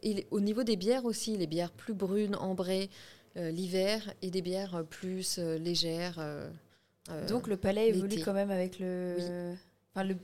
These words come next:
Speaker 1: les
Speaker 2: peut-être le
Speaker 1: saisons.
Speaker 2: ba-, le... besoin, ouais. Ah, c'est fou. Et, euh, il y a une question que je me posais parce que vous, euh, donc vous avez des personnes, j'imagine, qui viennent de plus en plus à vous.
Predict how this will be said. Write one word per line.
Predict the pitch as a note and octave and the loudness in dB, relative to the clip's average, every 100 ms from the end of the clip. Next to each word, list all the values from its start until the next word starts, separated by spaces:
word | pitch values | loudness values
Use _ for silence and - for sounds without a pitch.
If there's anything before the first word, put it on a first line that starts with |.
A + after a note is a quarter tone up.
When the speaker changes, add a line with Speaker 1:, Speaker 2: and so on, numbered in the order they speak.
| - | -6
Speaker 1:
les | G#3 | -2
Speaker 2:
peut-être | - | 0
le | |
Speaker 1:
saisons. | F3+ G3+ G3+ | 0 0 0
Speaker 2:
ba-, | F#3 F#3+ | 4 4
le... | F#3+ | 4
besoin, | F#3 G3+ G3 G3 F#3 | 0 0 -2 -2 -2
ouais. | F3 - | -2 -4
Ah, | A3 | -6
c'est | - | -6
fou. | F#3 G#3 - _ _ - - - - | -8 -10 -12 _ _ -20 -20 -20 -2
Et, | G#3 G#3 | 2 4
euh, | G3+ G3 G3 G3+ - - - - _ _ _ _ _ | 6 4 2 -4 -8 -18 -20 -20 _ _ _ _ _
il | A3 | -2
y | |
a | G3+ | 0
une | G#3+ | 0
question | B3 A#3+ B3+ | 0 0 0
que | A3 | 0
je | G3+ | 0
me | G3+ | -2
posais | G#3 G#3 | 0 2
parce | A3+ G3+ | 2 0
que | - F#3 F3+ F3 F3 F3 F3 - - | -4 -4 -2 -2 -2 -2 -4 -8 -10
vous, | F#3 F#3 F#3+ F#3+ F3+ | -10 -6 -4 0 0
euh, | F3 E3+ E3+ E3+ E3+ E3+ E3+ G#3 _ _ _ _ _ _ _ _ - - | 0 0 -2 -4 -6 -10 -10 -12 _ _ _ _ _ _ _ _ -14 -6
donc | F#3 | -4
vous | F3+ F3+ F#3+ | -4 -2 2
avez | F#3+ | 2
des | F#3+ | 2
personnes, | F#3+ F#3+ G#3+ G3+ | 0 0 -2 -4
j'imagine, | F#3 F3+ G3 | -4 -4 -6
qui | F#3 | -4
viennent | F#3 F3+ | -4 -4
de | F3+ | -6
plus | - F#3 | -6 -4
en | |
plus | F3 F#3 F3+ | -4 -4 -4
à | |
vous. | E3+ G3+ | -2 -2